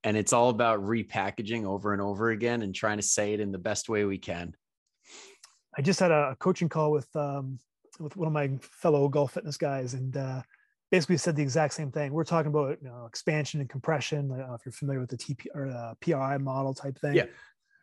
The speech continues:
Speaker 2: Um, you know, versus, uh,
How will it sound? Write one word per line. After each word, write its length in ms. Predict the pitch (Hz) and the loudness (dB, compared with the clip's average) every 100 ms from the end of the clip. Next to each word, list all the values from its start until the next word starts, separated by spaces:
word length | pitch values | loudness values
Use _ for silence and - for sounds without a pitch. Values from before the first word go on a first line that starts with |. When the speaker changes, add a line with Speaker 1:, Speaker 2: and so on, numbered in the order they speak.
| _ - 143 139 131 | _ -4 -2 -2 -2
Speaker 2:
Um, 240 | 131 123 123 - _ _ - | -4 -6 -8 -12 _ _ -6
you 80 | |
know, 140 | 147 135 | -4 -2
versus, 640 | 143 143 - 151 135 117 | 0 0 0 -4 -4 -2
uh, 540 | 156 143 139 135 135 | -2 -2 -2 -2 -4